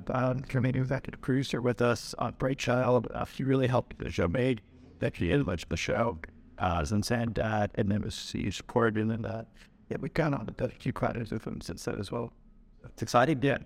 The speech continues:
Speaker 1: yeah, he's great. And we love, we absolutely love working with him. And, and his creative director, Vinny Valtez, has also just become a really close friend and,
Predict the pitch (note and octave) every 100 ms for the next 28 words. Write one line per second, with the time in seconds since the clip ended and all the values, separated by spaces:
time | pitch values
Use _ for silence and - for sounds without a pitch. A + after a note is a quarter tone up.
0 | - C3 A#2+ - C3 A2 - - - A#2+
1 | C#3 A#2+ B2+ - B2+ A#2+ - B2+ - B2+
2 | B2 - - - A#2 A#2 A#2+ A#2+ A2+ _
3 | _ - - D#3 F3 - - D3+ C#3+ C#3
4 | A#2+ - A2 A2+ A2+ G#2+ G#2 A2+ G#2+ G#2+
5 | A2 G2 A2 A2 - - - G#2+ G#2 G#2+
6 | G2 A2+ G#2 - G#2 G2+ G#2